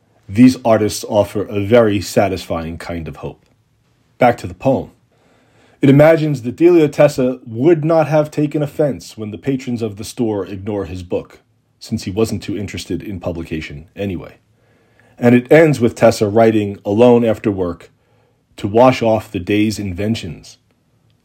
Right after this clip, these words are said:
a line I still like for the inversion. For people like Tessa, work is the invention, the creation, while writing is the real thing.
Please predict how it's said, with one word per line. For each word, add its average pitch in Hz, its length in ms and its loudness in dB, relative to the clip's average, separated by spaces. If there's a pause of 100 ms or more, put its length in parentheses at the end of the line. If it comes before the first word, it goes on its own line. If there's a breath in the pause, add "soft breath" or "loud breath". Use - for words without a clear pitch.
(160)
a 104 60 0
line 120 500 4
I 107 60 -6
still 156 300 4
like 98 420 -2
for - 140 -6
the 101 180 0
inversion. 107 560 2 (800)
For - 140 -12
people 127 300 4
like 104 180 -2
Tessa, 82 440 -2 (640)
work 131 480 2
is 101 180 -2
the 101 140 -4
invention, 85 540 -8 (520)
the - 80 -8
creation, 90 600 -4 (380)
while 87 180 -2
writing 104 540 2 (560)
is 95 140 -6
the 90 80 -8
real 85 180 -4
thing. 98 360 -4